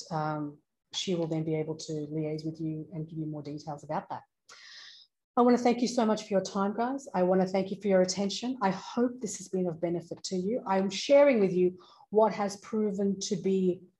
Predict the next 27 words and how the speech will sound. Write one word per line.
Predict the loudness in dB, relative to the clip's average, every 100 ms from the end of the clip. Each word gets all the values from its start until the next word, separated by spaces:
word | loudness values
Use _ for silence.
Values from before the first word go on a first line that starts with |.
| _
of | -2 0 2
benefit | 2 2 -2 -4 -4
to | -8 -6
me. | -4 -2 -4 -8 _ _ _ 0
And | 2
by | 4
extending | 2 0 2 4 4
it |
and | 2 0
sharing | 0 -2
it | -2 -4
to | -2
you, |
I | -2
hope | -2 -4 -4
you | -2 2
reap | 2 0
the | -4
same | -4 -2 0
benefits, | -2 -4 -6 -14
'cause | -10 -10
it's, | -10 -14 -20 -20 -20 -20 _
it's | -6 -4 -6
just | -2
so | 2 2 4
easy | 4 4 2 -2 -6 -14 _ _ _ _ _ _ _ _ _ _ -4
for | 2 4 2 -2